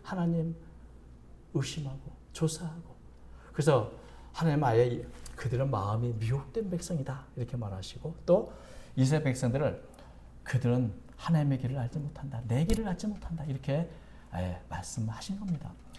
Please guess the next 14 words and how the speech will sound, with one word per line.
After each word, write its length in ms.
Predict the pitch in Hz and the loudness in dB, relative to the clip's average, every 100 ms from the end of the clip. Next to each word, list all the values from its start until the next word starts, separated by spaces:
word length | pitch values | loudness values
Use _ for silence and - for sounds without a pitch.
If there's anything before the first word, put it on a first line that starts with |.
| - | 0
이 80 | 185 | 2
미혹됐다는 760 | 127 147 202 240 190 185 190 | 8 10 10 8 6 6 6
말은 340 | 165 104 294 - - - - - | 4 4 2 2 -8 -14 -14 -10
흔들린다, 800 | - 262 262 285 269 208 151 - - - - - - | 0 2 2 2 4 4 4 0 -10 -16 -18 -12 -6
비틀거린다, 680 | - - 254 240 202 151 | 0 4 6 6 6 4
방황한다는 880 | - - 113 170 190 175 139 123 92 - - | 2 -2 2 4 4 4 4 4 2 -6 -10
뜻으로서 480 | - 117 107 85 127 | -6 -4 -4 -4 -6
이제 280 | 98 101 101 - - - - - | -4 -4 -6 -10 -18 -18 -18 -10
길을 460 | - 139 139 233 | 0 4 6 6
잃고 320 | 240 - 202 | 4 4 2
방황할 360 | - 123 120 107 | 4 4 6 4
때 80 | 113 | 0
사용합니다. 480 | - 117 104 87 85 | 0 -2 -2 -4 -6
그래서 300 | 101 151 | -2 -2